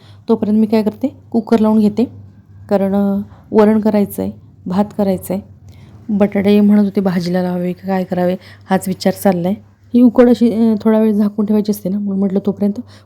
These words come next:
कुकरही लावून यावं आणि एका दुसरं म्हटलं काम करून घ्यावं. आज पूजा वगैरे ना सकाळीच करून घेतलेली किंवा अथर्व शीर्ष वगैरे सगळं ते सकाळीच करून घेतलेलं, कारण आज, अ, मोदकाचं वगैरे करायचं होतं,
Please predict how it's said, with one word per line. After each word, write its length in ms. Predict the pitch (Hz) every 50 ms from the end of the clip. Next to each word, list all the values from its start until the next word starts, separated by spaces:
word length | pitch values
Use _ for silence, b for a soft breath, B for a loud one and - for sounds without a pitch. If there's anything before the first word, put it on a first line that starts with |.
| b -
कुकरही 400 | 208 202 - 214 196 202 208 202
लावून 180 | 208 202 202
यावं 300 | 202 208 202 190 185 202 202 b b b b b -
आणि 180 | 190 185 185
एका 160 | 180 - 190
दुसरं 300 | 185 165 - - 185 190
म्हटलं 180 | 185 175 175 190
काम 240 | - - 185 185 180
करून 220 | - 185 175 185
घ्यावं. 200 | 180 180 175 190 - - -
आज 120 | 202 -
पूजा 320 | - - 240 202 190 240 233
वगैरे 200 | 226 226 220 226
ना 120 | 220 240
सकाळीच 440 | 240 - 214 202 - 196 196 196 202
करून 200 | - 202 196 196
घेतलेली 340 | 196 202 - 170 170 180 208 202 B B B B B B -
किंवा 180 | 196 196 196
अथर्व 340 | 196 196 - 214 202 185 196 185
शीर्ष 340 | - - 202 196 - - 202
वगैरे 260 | 190 180 - 185 185
सगळं 280 | - 214 202 185 185 190
ते 180 | - 202 208 B B B B B
सकाळीच 440 | - 233 - - 202 202 208 208 -
करून 220 | - 202 196 202 208
घेतलेलं, 400 | 214 208 - 175 170 175 202 208 - - - _ _ _ b b b b b -
कारण 180 | 202 196 196 196
आज, 180 | 190 190 190 -
अ, 100 | - 208
मोदकाचं 560 | 208 208 208 208 208 - 196 196 202 208 196
वगैरे 180 | 196 190 196
करायचं 360 | 190 196 190 190 185 - 185 175
होतं, 120 | -